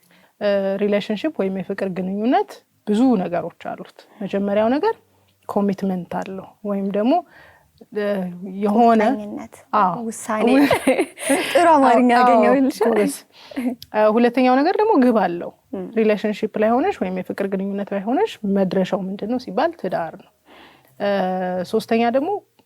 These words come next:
Speaker 1: ፍቃደኝነት መኖር አለበት ከሁለቱም በኩል ማለት፣ ሴቷም
Speaker 2: ኦኬ።
Speaker 1: ወንዱም ፍቃደኛ መሆን አለባቸው። እና ሌላ ሪሌሽንሺፕን ሪሌሽንሺፕ የሚያደርገው ብዙ ነገር አለ። ሲቹዌሽንሺፕ ደግሞ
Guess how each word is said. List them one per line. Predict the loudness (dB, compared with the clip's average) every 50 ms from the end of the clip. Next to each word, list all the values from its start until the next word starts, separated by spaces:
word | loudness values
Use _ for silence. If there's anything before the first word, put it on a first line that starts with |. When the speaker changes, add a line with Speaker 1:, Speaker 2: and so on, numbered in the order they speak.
| _ _ -20 -20
Speaker 1:
ፍቃደኝነት | -14 -8 -8 -4 -2 0 0 2 2 2 0 0 -2 -4 -6 -8 -8
መኖር | -8 -8 -6 -4 -2 -2
አለበት | -2 -2 -2 -4 -4 -4 -4 -6 -6 -4
ከሁለቱም | -2 0 0 2 2 2 2 0 0 -2 _ _ -18 -12 -8 -8 -6 -6 -8 -8 -10 -10 -10 -10 -8
በኩል | -6 -6 -6 -4 -2 0 2 2
ማለት፣ | 0 -2 -6 -12 -18 -14
ሴቷም | -10 -8 -4 0 2 2
Speaker 2:
ኦኬ። | 2 2 2
Speaker 1:
ወንዱም | 0 0 0 0 -2 -2
ፍቃደኛ | -2 0 0 0 0 -2 -4 -6
መሆን | -6 -4 -2 -2 -2 -2
አለባቸው። | -4 -6 -10 -16 -18 -20 -20 -20 _ _ -20 -20 _ _ _ -20 -20 -20 -20 -20 -20 _ _ _ _ -2
እና | 2 2 4 4 4 2 2 2
ሌላ | 2 4 4 4 2 2 0 0
ሪሌሽንሺፕን | 0 0 2 2 0 -2 -4 -8 -6 -6 -6 -4 -2 0
ሪሌሽንሺፕ | 0 2 2 0 0 -2 -2 -4 -6 -6 -8 -8
የሚያደርገው | -6 -4 -4 -2 -2 -2 -2 -2 -2 0
ብዙ | 0 0 2 2 2
ነገር | 2 0 0 -4 -4 -6
አለ። | -6 -8 -10 -14 -20 _ _ _
ሲቹዌሽንሺፕ | -16 -12 -6 -2 -2 -2 -2 -2 -4 -4 -4 -8 -12 -10 _
ደግሞ | -8 -6 -6 -4 -2